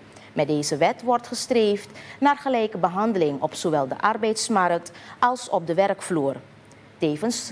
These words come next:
wordt gestreefd naar het uitbannen van discriminatie. Het ministerie van L V V wil binnen een half jaar voor de voorspelde droogte de Awara-sluis repareren.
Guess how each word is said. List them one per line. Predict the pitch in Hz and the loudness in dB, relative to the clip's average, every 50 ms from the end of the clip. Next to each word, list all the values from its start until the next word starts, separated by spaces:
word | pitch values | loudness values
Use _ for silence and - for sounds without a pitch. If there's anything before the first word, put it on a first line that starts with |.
| 220 - | -10 -2
wordt | 214 226 214 220 220 - | 2 4 4 4 2 -2
gestreefd | - 220 - - - 214 202 190 185 185 185 - - | -6 -8 -4 -2 0 2 4 4 4 2 -2 -6 -6
naar | - 190 180 170 165 160 160 165 - | -2 0 2 2 2 2 2 0 -2
het | 165 156 - - - | -4 -6 -6 -2 2
uitbannen | 220 226 233 233 185 170 202 175 156 143 143 135 - | 2 4 4 2 2 2 2 2 0 -2 -6 -4 0
van | - 175 185 | 0 0 2
discriminatie. | 208 208 - - 247 220 226 226 202 151 139 - - - - - 143 123 - - - - - - - - - - - - - - - - - - - - - - - - - - - - - - - - - - - - - - - - - - - - - - - - - - - - - - - - - | 2 0 0 2 2 4 4 4 4 4 2 0 0 -2 -2 -2 -2 -4 -8 -12 -20 -20 -20 -20 -20 -20 -20 -20 -20 -20 -20 -20 -20 -20 -20 -20 -20 -20 -20 -20 -20 -20 -20 -20 -20 -20 -20 -20 -20 -20 -20 -20 -20 -20 -20 -20 -20 -20 -20 -20 -20 -20 -20 -20 -20 -20 -20 -20 -20 -20 -20 -20 -20 -4 0
Het | - 285 254 | 2 2 4
ministerie | 302 311 311 302 - 311 302 302 285 | 4 2 2 4 4 4 4 4 4
van | 285 285 277 | 4 4 4
L | - 269 277 277 269 - 277 | 6 4 4 4 2 0 0
V | 269 254 | 0 -2
V | - - - 277 277 294 302 277 | -2 0 2 2 2 2 4 4
wil | 269 269 262 262 254 254 254 214 196 | 4 6 6 6 6 4 2 0 2
binnen | 202 247 247 247 240 240 240 240 240 240 - 233 | 4 4 4 4 4 4 4 2 0 0 2 2
een | 226 226 | 2 2
half | 202 196 214 240 269 262 - - | 2 2 4 4 2 2 0 0
jaar | 226 170 143 135 127 127 131 | 2 2 2 2 0 -2 -6
voor | - - 170 151 | -4 -2 0 0
de | 160 | 0
voorspelde | 160 - - 190 170 165 - - - - 233 226 233 233 226 233 | -2 -2 0 0 2 0 0 -4 0 2 4 4 4 2 0 0
droogte | 190 214 202 190 196 202 202 - - 254 247 | 2 2 4 4 4 2 0 0 0 0 2
de | 196 190 - | 2 2 2
Awara-sluis | - 180 175 190 214 226 226 233 - - - 208 180 170 175 170 - | 2 2 4 4 4 4 2 0 -2 -2 0 2 4 4 4 2 -2
repareren. | - 196 180 175 165 170 170 151 151 170 185 185 180 165 147 135 127 123 | -2 0 0 0 2 2 2 2 2 4 4 4 4 4 4 2 0 -2